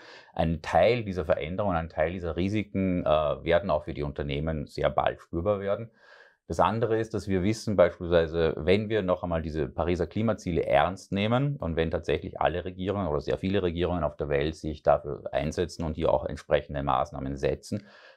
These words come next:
dann wissen wir, dass, äh, etwa die Hälfte aller bisher bereits entdeckten Ölvorräte eigentlich gar nie gefördert werden dürften, weil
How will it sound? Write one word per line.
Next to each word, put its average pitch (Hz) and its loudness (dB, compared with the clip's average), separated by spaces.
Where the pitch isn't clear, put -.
dann 87 2
wissen 117 2
wir, 117 2
dass, 90 0
äh, 78 4
etwa 78 -2
die 78 -4
Hälfte 104 2
aller 85 2
bisher 87 2
bereits 76 2
entdeckten - -2
Ölvorräte 101 0
eigentlich 95 0
gar 90 6
nie 101 -2
gefördert 101 0
werden 65 -2
dürften, 98 -4
weil 82 0